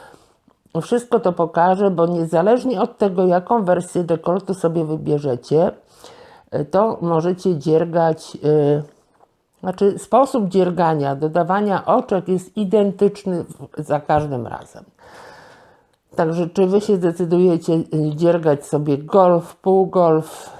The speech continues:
y, i to też taka uwaga. Panie, które mają krótszą szyję, proponuję zrobić ten dekolt dosyć duży. Czyli taki około sześćdziesięciu centymetrów,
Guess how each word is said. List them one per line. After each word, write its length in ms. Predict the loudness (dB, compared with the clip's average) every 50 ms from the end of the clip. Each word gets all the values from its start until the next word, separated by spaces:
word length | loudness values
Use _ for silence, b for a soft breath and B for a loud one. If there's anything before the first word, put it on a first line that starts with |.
| -12 -8 -4 -2
y, 60 | -2
i 140 | -2 -2 -4
to 160 | -4 -4 0
też 280 | 2 2 2 2 2
taka 260 | -2 -2 -2 -2 -2 -2
uwaga. 500 | -2 0 0 0 0 0 -2 -4 -6 -4
Panie, 360 | -2 -2 0 0 0 -2 -4
które 260 | -4 -2 0 0 2
mają 280 | 2 2 0 0 -2 -2
krótszą 480 | -4 -4 -4 -4 -6 -6 -8 -6 -6
szyję, 380 | -6 -4 -4 -2 -2 -2 -2 -4
proponuję 560 | -4 -6 -8 -6 -6 -6 -4 -4 -4 -4 -2
zrobić 340 | -2 -2 -2 -2 -2 -6 -8
ten 180 | -8 -6 -4
dekolt 320 | -4 -4 -4 -4 -4 -6 -6
dosyć 280 | -6 -10 -8 -8 -10
duży. 500 | -8 -6 -6 -6 -6 -6 -8 -10 -14 -14 _ _ _ _ _ _ _ _ _ _ _ _ _ _ _ _ _ _ _ _ _ _ _ B B B B B B B B B B B B B -14
Czyli 400 | -8 -4 -4 -2 -2 -2 -2 -2
taki 420 | -2 -4 -4 -4 -4 -4 -4 -4 -4
około 360 | -4 -4 -2 0 0 0 0
sześćdziesięciu 720 | -2 -4 -6 -6 -6 -8 -10 -8 -6 -6 -6 -6 -6 -6
centymetrów, 1040 | -6 -6 -6 -4 -4 -4 -2 -2 -4 -4 -4 -4 -4 -2 -2 -4 -6 -10 -20 -20